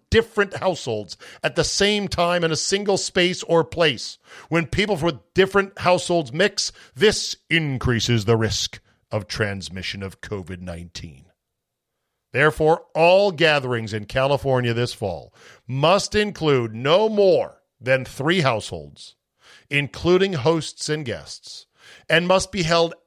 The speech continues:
outdoors lasting for two hours <laughs> or less.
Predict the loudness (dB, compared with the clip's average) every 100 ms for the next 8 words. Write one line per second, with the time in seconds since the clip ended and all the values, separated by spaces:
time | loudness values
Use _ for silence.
0 | -2 0 0 -4 2 6 6 4 0 -6
1 | -10 -16 _ _ _ _ _ _ 2 4
2 | 2 2 0 0 0 0 0 -2 -2 4
3 | 4 6 4 4 2 -2 -8 _ _ _
4 | -2 0 2 2 0 -4 -10 -14